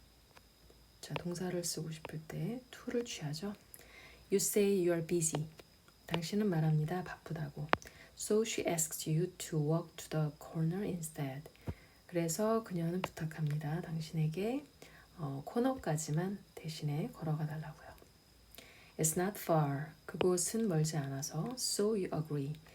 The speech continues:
당신은 동의합니다. When you get there. 당신이 거기에 도착했을 때 코너를 말하는 거겠죠? She asks you to go a little further. 그녀는 부탁합니다. 당신에게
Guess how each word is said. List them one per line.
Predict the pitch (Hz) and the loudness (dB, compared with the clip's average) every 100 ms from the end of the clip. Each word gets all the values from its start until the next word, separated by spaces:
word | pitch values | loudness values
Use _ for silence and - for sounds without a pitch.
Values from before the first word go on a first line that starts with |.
| - - - | -20 -20 -4
당신은 | 165 156 175 202 | 2 2 2 0
동의합니다. | 202 190 185 160 143 147 143 - - - - - - - - | 2 4 6 4 0 -2 -8 -10 -20 -20 -20 -20 -20 -20 4
When | 175 196 | 6 8
you | 214 | 6
get | 170 160 | 2 0
there. | - 147 151 214 277 - - - | 0 6 8 6 -2 -6 -20 -4
당신이 | 165 175 214 | -2 0 0
거기에 | 208 165 156 165 165 | 2 2 2 2 0
도착했을 | 160 160 - 170 160 160 156 - 147 - | 0 -2 -2 -6 -6 -6 -6 -4 -4 -2
때 | 160 151 139 143 - - - - - - | -2 0 0 -6 -12 -20 -20 -20 -20 -10
코너를 | - - 220 214 208 202 | -8 -2 0 0 0 -2
말하는 | 175 - 135 151 | -2 -2 -4 -4
거겠죠? | 156 156 - - 262 - - - - - - - - - - - - - | -4 -6 -6 -4 -4 -6 -20 -12 -12 -12 -20 -20 -20 -20 -20 -20 -20 -14
She | - - | 0 2
asks | - 170 160 - - | 4 4 2 -2 2
you | 160 214 - | 2 2 -2
to | - - 170 156 - | -6 -2 -2 -2 -2
go | 170 175 180 - | 2 2 2 2
a | |
little | 151 147 170 202 | 2 4 2 0
further. | 202 - 160 156 131 135 151 - - - - | -2 0 2 2 -2 -6 -10 -12 -20 -20 -20
그녀는 | - 190 208 226 262 262 269 269 - - | 2 4 6 6 4 4 4 0 -2 -10
부탁합니다. | - 170 165 165 151 160 | -8 -6 -2 2 2 2
당신에게 | 160 156 156 - 156 156 170 240 | 2 0 -2 0 0 0 -2 -2